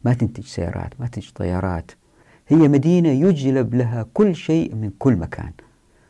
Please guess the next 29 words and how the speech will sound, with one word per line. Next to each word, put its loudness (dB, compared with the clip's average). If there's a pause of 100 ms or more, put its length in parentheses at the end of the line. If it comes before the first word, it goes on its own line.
فالواحد 0
عندما 0
يراها 0
مزدهرة 0
ما 2
يقول 4
نظام 2
الاقتصادي -12
جيد -4 (320)
أو 6
المسؤولين -4
اللي -10
فيها -10
عندهم -10
حكمة، -6
لا، -2 (360)
بتخليها 2
عن -6
قيمها 2
حول -4
هذا 0
المحيط -2
اللي 0
هي 0
فيه، 0 (300)
خلاها 0
تظهر -2
بهذا -4
المظهر. -10